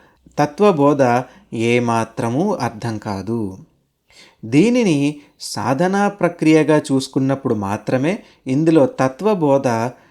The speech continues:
ఎంతో పూర్ణంగా అర్థమవుతుంది.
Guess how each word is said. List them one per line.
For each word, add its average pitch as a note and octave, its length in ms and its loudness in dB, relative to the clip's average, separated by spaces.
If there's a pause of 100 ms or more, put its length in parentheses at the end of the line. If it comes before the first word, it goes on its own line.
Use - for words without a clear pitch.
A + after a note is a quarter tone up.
(160)
ఎంతో A#2 440 -8 (520)
పూర్ణంగా D3 920 2
అర్థమవుతుంది. A#2 880 -6